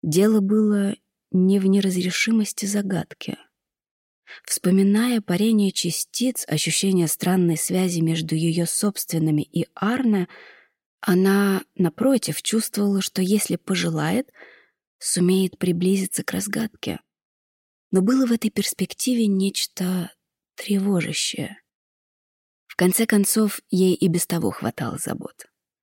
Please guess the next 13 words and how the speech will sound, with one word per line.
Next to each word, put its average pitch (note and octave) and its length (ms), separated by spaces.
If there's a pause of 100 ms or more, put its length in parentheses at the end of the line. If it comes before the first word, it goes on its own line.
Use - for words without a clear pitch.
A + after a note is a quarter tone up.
(720)
До D#3+ 160
поры A#3+ 380 (100)
Аделла G#3 600
отбросила F3 800
рассудочную D3 680
часть A3+ 360
случившегося D#3 840
с - 140
ней D#3+ 240
в - 120
тайном D#3+ 480
незримом D#3 480
пространстве — F#3+ 800